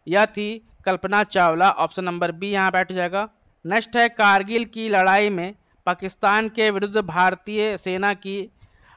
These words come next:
आक्रामकता को किस नाम से जाना जाता है? तो कारगिल की लड़ाई में पाकिस्तान के विरुद्ध भारतीय सेना की आक्रामकता को जो है ऑपरेशन विजय के नाम से जाना जाता है, ऑप्शन नंबर सी यहाँ बैठ जाएगा।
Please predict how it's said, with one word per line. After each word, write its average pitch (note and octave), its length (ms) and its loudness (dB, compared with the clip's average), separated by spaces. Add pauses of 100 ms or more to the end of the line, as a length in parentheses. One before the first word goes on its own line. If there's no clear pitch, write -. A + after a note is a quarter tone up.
(120)
आक्रामकता G3+ 800 2
को G3 260 -4 (280)
किस A3+ 240 -8
नाम G3 300 2
से G3+ 140 -6
जाना F3 220 -2
जाता E3 280 -2
है? A2+ 180 -8 (320)
तो F3+ 60 -4
कारगिल G3 400 2
की A3+ 100 -8
लड़ाई A3 260 4
में A3+ 140 0
पाकिस्तान G#3+ 640 0
के A3 200 0
विरुद्ध G3 360 -2
भारतीय F#3+ 580 0
सेना G3+ 320 -2
की G3+ 180 -8
आक्रामकता G3 560 -2
को G#3 280 0
जो G3 180 0
है F#3 320 0 (340)
ऑपरेशन F#3+ 420 -2
विजय G3 300 -2
के G#3 160 -4
नाम F#3+ 240 -2
से F#3+ 120 -6
जाना F#3 160 -2
जाता F3+ 260 0
है, F#3 160 0
ऑप्शन E3+ 280 -6
नंबर F3 220 -4
सी G3 220 -8
यहाँ F#3+ 180 0
बैठ F#3 200 -2
जाएगा। F#3 360 -4